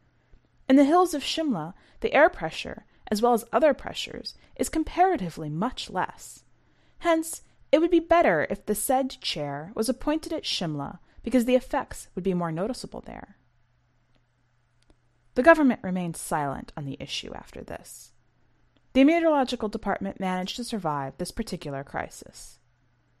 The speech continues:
The issue of the cyclone, however, remained unresolved. A scientist published an article in Nature once.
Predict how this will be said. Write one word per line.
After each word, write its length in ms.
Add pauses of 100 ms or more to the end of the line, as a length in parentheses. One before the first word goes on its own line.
(680)
The 160
issue 200
of 100
the 80
cyclone, 720 (100)
however, 520 (300)
remained 400
unresolved. 800 (2000)
A 40
scientist 600
published 340
an 60
article 400
in 100
Nature 340
once. 500